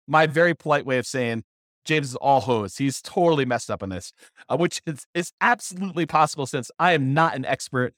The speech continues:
at every real estate market. So if you, if you go there and you find out your numbers are wrong, you have at least two options and I, and, and to get 'em corrected. So number one,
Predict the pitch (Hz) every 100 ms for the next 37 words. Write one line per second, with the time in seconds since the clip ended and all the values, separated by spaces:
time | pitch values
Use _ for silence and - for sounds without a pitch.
0 | _ 113 131 156 151 135 135 - 104 107
1 | 95 95 - _ _ _ - 123 113 _
2 | _ 143 - 147 139 131 123 190 220 226
3 | 208 165 - 160 151 139 143 131 123 131
4 | 123 135 127 123 139 220 - - 165 127
5 | - 73 - - _ 117 123 110 113 104
6 | 110 - 120 131 117 - 95 80 123 117
7 | 165 226 180 156